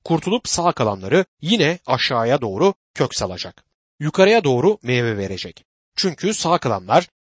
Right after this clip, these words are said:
Yaruşilim'den kurtulanlar Siyon dağından çıkacak.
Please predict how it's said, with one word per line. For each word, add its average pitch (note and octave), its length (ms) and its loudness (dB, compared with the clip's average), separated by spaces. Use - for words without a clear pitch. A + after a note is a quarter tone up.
Yaruşilim'den F3 720 2
kurtulanlar A#2+ 640 0
Siyon E3 480 0
dağından C3 480 2
çıkacak. - 480 -12